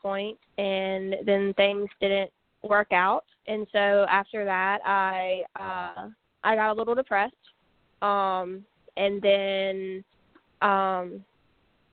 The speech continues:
you know, I was just scrolling through Instagram one day, and I found, um, uh, model, models and actors wanted. And so then I clicked on it, and it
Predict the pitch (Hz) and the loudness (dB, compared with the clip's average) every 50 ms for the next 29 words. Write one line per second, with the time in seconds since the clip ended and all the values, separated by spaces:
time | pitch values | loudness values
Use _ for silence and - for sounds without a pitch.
0 | _ _ _ _ 240 214 214 208 208 208 208 208 202 208 196 - - 220 208 208 | _ _ _ _ 4 4 6 8 6 6 6 4 0 -4 -8 -6 -2 0 2 2
1 | 214 208 214 208 208 202 226 - 208 214 208 208 208 208 208 202 202 202 202 202 | 0 -2 -4 -4 -6 -6 -6 -8 -4 -2 -2 -2 -2 -2 -2 -2 -2 0 0 2
2 | 208 214 208 202 196 190 185 190 - _ 196 196 196 196 196 196 196 196 196 190 | 0 0 0 -4 -6 -6 -8 -10 -6 _ -2 0 0 0 0 -2 -2 -2 -4 -6
3 | 190 190 - - - _ - _ _ _ _ _ _ _ _ _ - 190 196 190 | -8 -10 -12 -18 -20 _ -20 _ _ _ _ _ _ _ _ _ 2 4 6 6
4 | 190 190 180 180 175 165 175 180 202 208 _ _ _ _ _ _ _ _ _ _ | 6 6 4 2 0 -2 -6 -8 -12 -14 _ _ _ _ _ _ _ _ _ _
5 | _ _ _ _ _ _ _ _ - 208 208 208 208 208 214 208 202 - 214 214 | _ _ _ _ _ _ _ _ 4 6 6 6 4 2 0 -4 -6 -8 -10 -8
6 | 196 190 196 202 208 208 214 214 214 208 - 208 208 202 196 208 220 220 214 214 | -4 -2 0 0 0 0 -2 -2 -6 -6 -8 -4 0 2 2 2 2 0 -2 -4
7 | 208 202 196 - - 196 202 - - 214 208 202 202 202 196 196 202 208 226 233 | -6 -6 -6 -4 -2 -2 -2 -2 -4 -6 -6 -6 -4 -2 -2 -2 0 0 0 -2
8 | 233 277 277 _ _ _ _ _ _ _ _ _ - - 202 202 202 - - 214 | -2 -4 -12 _ _ _ _ _ _ _ _ _ -4 -2 -2 -2 -2 0 2 2
9 | 196 196 196 196 196 196 196 196 202 196 202 196 202 202 196 - 208 208 - - | 4 4 4 4 4 4 4 2 0 0 0 2 2 0 2 2 0 2 4 4
10 | 226 233 240 262 277 - - _ _ _ _ _ _ _ _ - - 196 202 202 | 4 6 4 2 0 -2 -6 _ _ _ _ _ _ _ _ -16 -12 -12 -10 -10
11 | 202 - - | -10 -12 -12